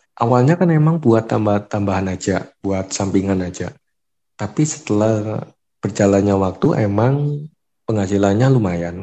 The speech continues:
Kemungkinan bisa jadi penghasilan utama. Soalnya kan emang mau ku lebih branding lagi,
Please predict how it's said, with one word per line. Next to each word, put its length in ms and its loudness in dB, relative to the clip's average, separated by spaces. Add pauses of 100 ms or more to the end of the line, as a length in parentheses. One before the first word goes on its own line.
(140)
Kemungkinan 420 0
bisa 240 2
jadi 240 -4
penghasilan 600 -2
utama. 560 -8 (260)
Soalnya 380 -6
kan 160 0
emang 320 -2
mau 320 2
ku 180 -2 (400)
lebih 460 -6
branding 420 0
lagi, 480 -4